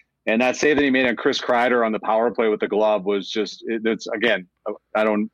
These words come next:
we can't abuse the word elite enough. It was just an elite save. And you can't tell me he's not thinking, "Okay, there's a guy that took my Vezina trophy away at the other end, so I'm gonna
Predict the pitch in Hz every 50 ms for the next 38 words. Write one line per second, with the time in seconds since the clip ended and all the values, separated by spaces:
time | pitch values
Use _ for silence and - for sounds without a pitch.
0 | _ - 113 - 131 127 113 98 - 113 113 101 - 104 95 98 107 104 95 92
1 | 90 - _ _ - 104 101 110 117 110 98 - - 98 95 98 107 101 90 -
2 | - 98 95 98 - 107 - - 98 95 92 95 107 101 92 - - 107 98 92
3 | 90 87 85 - _ _ - - - - - - - _ _ _ _ 113 120 127
4 | 123 156 147 131 - 139 139 135 131 127 123 120 123 127 120 - - 127 113 113
5 | 107 110 104 - 120 117 117 117 95 113 - 110 107 107 104 - - 117 104 104
6 | 98 95 98 110 110 101 107 92 - 110 98 90 - 95 90 90 92 92 92 95
7 | - 98 98 95 92 92 92 98 98 92 90 90 85 - - 95 90 87 95 101
8 | 104 101 98 95 92